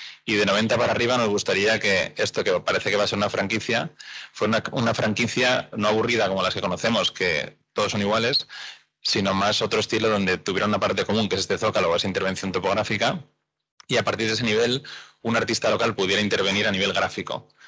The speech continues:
y que fue una acción cultural también como de cercanía y enganche como a la cultura y a la generación de ese momento.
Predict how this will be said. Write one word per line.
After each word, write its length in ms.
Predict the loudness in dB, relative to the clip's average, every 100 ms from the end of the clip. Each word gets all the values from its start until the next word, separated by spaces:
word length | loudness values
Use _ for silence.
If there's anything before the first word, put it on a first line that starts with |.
| -20 -14
y 60 | -8
que 80 |
fue 100 | -4
una 80 | -2
acción 320 | -2 -2 -2
cultural 640 | -2 -4 0 0 2 0 -6 -6
también 240 | -4 -2
como 220 | -2 0
de 100 | 0
cercanía 640 | 0 -2 -2 0 0 2 0
y 80 |
enganche 440 | 0 -2 -2 -2 -4
como 180 | -2 -2
a 20 |
la 80 | -2
cultura 380 | -4 0 2
y 60 | 2
a 40 |
la 120 | 2 0
generación 480 | 0 0 0 0
de 80 | 0
ese 120 | 0
momento. 460 | -2 -2 -4 -8 -14